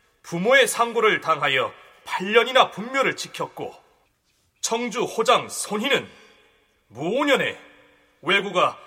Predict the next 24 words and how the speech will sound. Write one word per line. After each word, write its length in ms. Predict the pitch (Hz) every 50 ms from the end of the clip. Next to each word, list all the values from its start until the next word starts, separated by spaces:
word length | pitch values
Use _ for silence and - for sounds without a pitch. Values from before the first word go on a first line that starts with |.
| - -
갑자기 520 | - - 156 147 - - 214 196 165 147
고을에 480 | - - 156 175 214 233 240 240 190 185
침입하여 640 | - - 208 185 160 143 - - 175 160 147 123 - - - - - _ _ _ _ _ _
모친과 880 | 139 160 180 202 185 - - 208 190 185 185 190 180 147 113 - - - - -
아내와 580 | - 135 156 180 196 220 247 233 196 127 101 - - - - - - _ _ _
누이 280 | 135 147 190 226 247 240
동생까지 680 | 247 240 226 - 240 240 233 240 220 190 170 123 107 -
다 380 | - - 165 208 247 262 233 151 - 107
왜구에 460 | 131 151 180 185 196 240 269 226 -
붙들려 440 | - 190 190 - 269 262 269 269 220
가게 240 | 185 226 226 226 -
되자 400 | - 202 247 220 214 139 - - - - - - _ _ _ _ _ _ _ _ _ _ _ _
목숨을 600 | - - 208 - - - - - 302 294 233 -
걸고 400 | - 233 254 - 220 160 120 - - - - _ _ _
곧바로 420 | - - 180 180 - 190 170 151 143
적진으로 580 | - - 196 185 - 240 220 214 220 202 160
들어가서 560 | - 175 185 190 175 175 160 - 170 135 - - - - - - - _ _ _ - _ -
모친을 500 | - 165 170 170 - - 175 170 170 165
업고 340 | 165 160 - - 180 147
산에 300 | 131 - - - 196 208
올라가 500 | 208 185 196 185 190 180 170 147 131 - - - - - - _
죽음을 460 | - - - 143 170 190 226 269 269
면하게 480 | 220 196 202 226 226 226 226 220 214 185
했고 480 | 175 160 135 127 - - 110 98 -